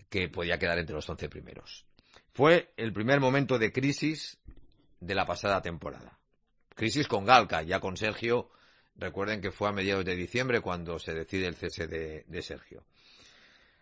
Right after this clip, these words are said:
El planteamiento fue el siguiente. Vamos a ver qué pasa en Valencia,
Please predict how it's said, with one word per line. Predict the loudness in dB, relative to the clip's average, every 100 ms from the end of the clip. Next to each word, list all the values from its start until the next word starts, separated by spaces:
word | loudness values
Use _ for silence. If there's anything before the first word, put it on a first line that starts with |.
| _ _ _ _ _ _ _ _ _ _ _ _ _ _ -4
El | 2
planteamiento | 4 6 4 6 4
fue | 4 0
el |
siguiente. | 0 -2 -4 -6 -12 -14 _ _ _ _ _ _ _ _ _ _ _ _ _ _ _ _
Vamos | 2 4 6
a | 6
ver | 6 4
qué | 4
pasa | 4 2
en | 4
Valencia, | 4 4 2 2 0 -4